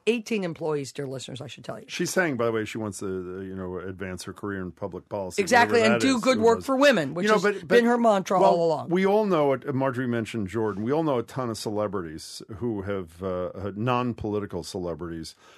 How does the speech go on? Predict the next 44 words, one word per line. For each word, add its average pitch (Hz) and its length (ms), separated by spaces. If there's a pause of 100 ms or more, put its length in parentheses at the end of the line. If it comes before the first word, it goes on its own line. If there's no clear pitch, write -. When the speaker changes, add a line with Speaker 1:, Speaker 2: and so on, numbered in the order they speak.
(160)
Speaker 2:
who 127 240
have 107 380
created 104 400
a 95 40
brand 92 500
that, 104 140
and 127 100
I 110 140
totally 110 320
agree 92 180
with 90 100
your 92 160
analysis 90 560
and 90 120
the 80 100
New 87 120
York 87 160
Times 120 220
person's 87 400
analysis 85 400
about 95 280 (340)
touching 113 480
that 98 240
person 107 460
rather 98 260
than 87 120
the 87 80
quality 101 480
of 82 60
the 82 60
product, 143 340
even 117 160
though 95 80
sometimes 98 460
the 85 60
qu-, - 120
Speaker 1:
Yeah. - 140
Speaker 2:
product, 85 340
I'm 98 120
sure, 104 200
is 90 120
very 95 180
Speaker 1:
Right. 95 80
Speaker 2:
good. 139 280